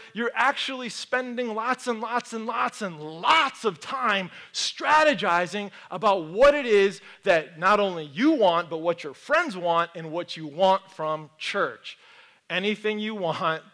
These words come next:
anything I want, make it what you want. And I think when we take that attitude to church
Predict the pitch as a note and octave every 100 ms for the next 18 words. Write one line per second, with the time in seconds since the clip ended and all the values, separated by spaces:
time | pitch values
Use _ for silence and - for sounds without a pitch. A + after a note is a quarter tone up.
0 | _ _ - D#3+ F3 E3 F#3 E3 E3 D3+
1 | B2+ A2+ _ _ _ C#3+ E3+ F#3 E3+ D#3
2 | - D#3 C#3+ F#3+ E3+ A#2+ - - E3 D#3
3 | G#3 G3 E3+ D#3 D#3 - G#3+ A3+ G#3+ F3
4 | E3+ E3 E3+ D3+ B2+ - - - G3+ D3+
5 | B2 -